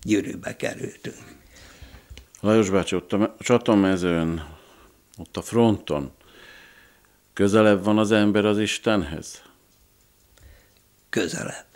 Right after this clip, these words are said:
Speaker 1: közelebb. Én állítom, volt egy bajtárs, az, Tamási vagy Tamási környéki volt,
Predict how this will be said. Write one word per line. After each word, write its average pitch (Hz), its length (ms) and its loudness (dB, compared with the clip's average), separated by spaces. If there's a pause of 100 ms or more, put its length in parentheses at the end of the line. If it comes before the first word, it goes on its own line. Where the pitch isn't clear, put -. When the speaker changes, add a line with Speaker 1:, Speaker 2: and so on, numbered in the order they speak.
(240)
Speaker 1:
közelebb. - 640 -10 (400)
Én 131 220 4
állítom, - 800 -2 (460)
volt 147 320 0
egy - 580 -6 (1700)
bajtárs, - 1400 -4 (1120)
az, 190 280 -10 (300)
Tamási 156 600 -6
vagy - 220 -8
Tamási - 520 -8
környéki - 680 -8
volt, - 360 -14